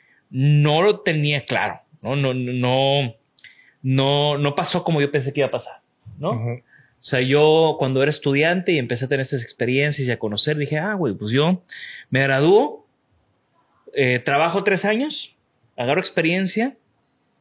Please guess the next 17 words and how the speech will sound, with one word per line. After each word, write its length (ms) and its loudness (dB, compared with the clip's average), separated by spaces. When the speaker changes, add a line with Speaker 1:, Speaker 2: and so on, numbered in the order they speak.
Speaker 1:
me 140 0
voy 160 4
a 60 4
hacer 120 -2
una 100 0
maestría 460 -2
y 220 4
en 180 0
cinco 420 2
años 200 2
después 280 2
de 60 4
graduarme 500 2
abro 220 0
mi 80 2
estudio", 600 -2
¿no? 240 -14